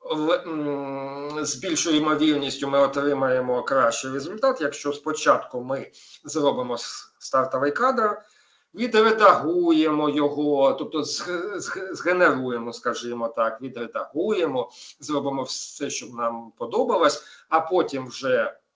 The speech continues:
м, цей стартовий кадр будемо використовувати для генерації відео. Це моя особиста думка, вона не є безальтернативною, тому,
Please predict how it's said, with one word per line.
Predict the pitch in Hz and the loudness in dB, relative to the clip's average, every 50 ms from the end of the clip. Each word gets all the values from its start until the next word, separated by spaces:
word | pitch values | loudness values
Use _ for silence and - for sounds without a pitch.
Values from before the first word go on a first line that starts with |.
| _ _ _ _ _ _ _ _ _ _ - | _ _ _ _ _ _ _ _ _ _ -10
м, | 135 131 127 123 120 120 | -8 -8 -6 -6 -8 -8
цей | 123 - 139 123 | -8 -8 -8 -8
стартовий | 127 - 131 131 131 131 - 127 127 123 | -4 -2 -2 -2 -2 -2 -4 -4 -4 -6
кадр | 123 - - 123 120 117 - - 117 113 113 110 110 110 | -4 -4 -2 0 0 0 0 -2 -2 -2 -2 -4 -6 -8
будемо | 113 120 - - 117 107 113 110 | -10 -12 -10 -10 -10 -10 -10 -10
використовувати | 113 117 120 117 151 156 165 160 - 262 262 233 180 - - 135 143 143 151 135 - - - | -8 -8 -4 -2 -2 -2 -2 -4 -6 -6 -4 -4 -4 -4 -4 -4 -6 -6 -8 -10 -16 -10 -6
для | 147 180 | -4 -4
генерації | - - 139 131 127 135 135 135 - 135 - | -2 -2 -2 0 2 2 2 2 0 -8 -10
відео. | 147 - - - 98 - - - - - _ _ | -12 -14 -14 -14 -14 -14 -14 -20 -20 -20 _ _
Це | - - 156 156 151 147 147 147 - | -4 0 2 4 4 4 2 0 -2
моя | 160 156 160 151 147 135 | -2 0 2 6 6 6
особиста | 131 131 - 143 127 135 143 139 - 175 | 6 4 0 -4 -6 -6 -6 -4 -4 -4
думка, | 180 - 277 269 254 247 190 180 170 156 143 135 127 127 123 - - - - - - 110 | -4 -4 -4 -6 -4 0 0 2 4 4 4 4 2 0 -2 -4 -6 -12 -12 -14 -16 -16
вона | 127 123 123 123 123 117 117 117 - _ _ _ _ _ _ _ _ _ _ | -16 -14 -8 -6 -4 -4 -4 -4 -8 _ _ _ _ _ _ _ _ _ _
не | 131 135 | -16 -16
є | 123 117 127 131 123 117 117 104 - - _ _ _ _ _ _ _ | -14 -14 -12 -10 -8 -6 -6 -6 -8 -10 _ _ _ _ _ _ _
безальтернативною, | 113 127 131 117 - - - - 143 139 135 135 165 175 196 220 240 233 294 311 277 254 220 190 165 147 - | _ -10 -8 -8 -8 -8 -8 -4 -4 -2 0 2 2 2 2 2 0 0 0 -2 0 0 2 2 2 2 2
тому, | - 143 170 208 202 170 143 127 123 123 | 0 -2 -2 -2 -4 -4 -4 -6 -8 -12